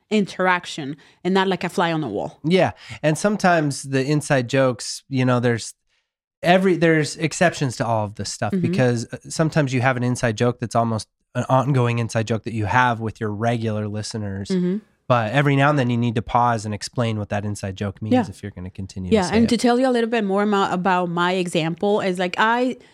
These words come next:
Speaker 1: because of our work, I'm constantly on social media. I'm, I'm always on social media. And when I see a coach or somebody that, uh, that I find interesting or that has something to offer for me,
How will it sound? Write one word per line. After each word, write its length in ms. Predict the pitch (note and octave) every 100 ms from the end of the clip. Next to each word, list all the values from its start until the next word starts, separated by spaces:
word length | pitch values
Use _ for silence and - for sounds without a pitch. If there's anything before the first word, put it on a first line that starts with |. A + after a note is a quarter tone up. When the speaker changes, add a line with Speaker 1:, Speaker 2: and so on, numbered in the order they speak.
| _ _ _ _ _ _ _ -
Speaker 1:
because 260 | G3 A3+ G#3+
of 100 | G#3
our 140 | F#3+
work, 300 | E3 F#3+ G#3
I'm 160 | G3 F#3
constantly 540 | - A3 G3 G3+ G3 E3+
on 80 |
social 320 | E3 E3+ - E3
media. 320 | D#3+ D#3 C#3
I'm, 300 | C#3 F3 E3+
I'm 280 | F#3 F3 -
always 360 | - G3+ G3+ G3
on 100 | G3
social 300 | F3+ E3+ E3+
media. 360 | E3+ E3 E3+ -
And 300 | F#3 F#3 F#3
when 160 | F#3
I 120 | F3 F3
see 420 | - G3 G3 F#3+ - - _
a 60 | -
coach 480 | - B3+ A#3+ A#3+ -
or 180 | G#3+ F#3+
somebody 560 | F3 F#3+ F#3+ F#3 F3+ F3+
that, 420 | F3 E3+ E3+ - -
uh, 200 | F3 E3+ - _ _
that 420 | F3+ F3+ E3 E3 _ _ -
I 280 | F#3+ F3+ - _ _ _ _ _ _ _ -
find 220 | G3+ G3
interesting 540 | G3 F#3+ G#3 - G3 F#3+
or 160 | E3
that 200 | E3+ E3
has 140 | F3 F3
something 280 | F#3 F3+ F3
to 160 | E3+ D#3+
offer 240 | E3+ F#3+
for 160 | - F#3+
me, 340 | E3 F3+